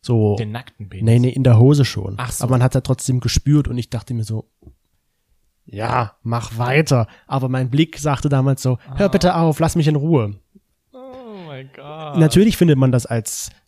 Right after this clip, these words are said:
Speaker 1: Junge dann, wenn man auf Jungs steht, schön, wenn das jemand macht.
Speaker 2: Ja.
Speaker 1: Man ist natürlich ein bisschen auch überfordert, aber irgendwie fand ich's auch toll. Und da hab ich dann auch gemerkt, ja, okay, ich sollte mir langsam über mich Gedanken machen,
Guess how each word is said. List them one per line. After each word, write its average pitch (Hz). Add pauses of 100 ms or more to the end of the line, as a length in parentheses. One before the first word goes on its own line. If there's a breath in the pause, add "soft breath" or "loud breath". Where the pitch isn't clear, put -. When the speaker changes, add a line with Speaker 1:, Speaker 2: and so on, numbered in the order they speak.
Speaker 1:
Junge 131
dann, 117
wenn 120
man 117
auf 107
Jungs 117
steht, -
schön, 127
wenn 117
das 110
jemand 110
macht. -
Speaker 2:
Ja. 104 (140)
Speaker 1:
Man 131
ist 131
natürlich 139
ein 131
bisschen 135
auch 113
überfordert, 139
aber 147
irgendwie 156
fand 151
ich's 156
auch -
toll. 101 (360 loud breath)
Und 135
da 156
hab 202
ich 208
dann 180
auch 175
gemerkt, 151
ja, 117
okay, 117 (960)
ich 113
sollte 135
mir 131
langsam 113
über 110
mich 107
Gedanken 101
machen, 95